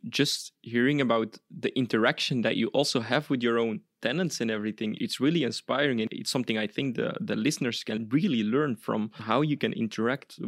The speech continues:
with, with all your tenants. Um, but there was something that you already mentioned, sustainability. It's, it's something so crucial in, in, in these times. And how important is it for you and in all the buildings that you're now creating?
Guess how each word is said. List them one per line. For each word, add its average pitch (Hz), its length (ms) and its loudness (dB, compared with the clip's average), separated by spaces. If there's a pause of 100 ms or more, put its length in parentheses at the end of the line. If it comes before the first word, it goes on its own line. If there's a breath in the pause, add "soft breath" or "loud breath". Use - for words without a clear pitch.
with, 113 240 -2
with 120 120 2
all 113 160 4
your 110 160 2
tenants. 107 560 -2 (580 loud breath)
Um, 117 380 2 (200)
but 165 180 4
there 185 120 4
was 160 180 4
something 202 380 4
that 180 120 4
you 131 120 4
already 139 280 4
mentioned, 147 460 2
sustainability. 123 1200 0 (640)
It's, - 260 0
it's - 180 0
something 135 340 2
so 165 260 4
crucial 151 640 0
in, 123 220 0
in, 123 220 0
in 120 220 0
these 127 340 0
times. 165 520 -2
And 120 320 0
how 131 280 2
important 156 680 -2
is 127 180 -2
it 120 120 -2
for 117 180 0
you 139 280 2
and 123 140 0
in 127 160 0
all 160 280 0
the 127 100 2
buildings 131 680 -2
that 131 240 -2
you're 123 100 2
now 117 180 0
creating? 120 640 0